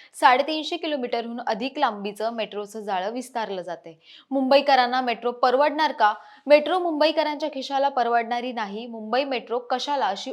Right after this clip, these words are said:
ओरड करणाऱ्यांना मेट्रो वनने गाठलेल्या शंभर कोटी प्रवाशांचा टप्पा ही मोठी चपराकच म्हणावी लागेल.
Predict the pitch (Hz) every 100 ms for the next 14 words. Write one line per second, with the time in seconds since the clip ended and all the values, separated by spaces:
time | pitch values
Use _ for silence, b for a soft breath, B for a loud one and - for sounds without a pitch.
0 | - 226 226 233 233 208 208 202 190 208
1 | B B - 285 285 339 320 302 330 294
2 | 233 233 233 240 240 233 226 302 311 254
3 | 247 214 202 202 208 202 220 214 247 -
4 | 208 214 B B - 339 320 302 330 302
5 | - 233 233 220 220 220 196 190 180 165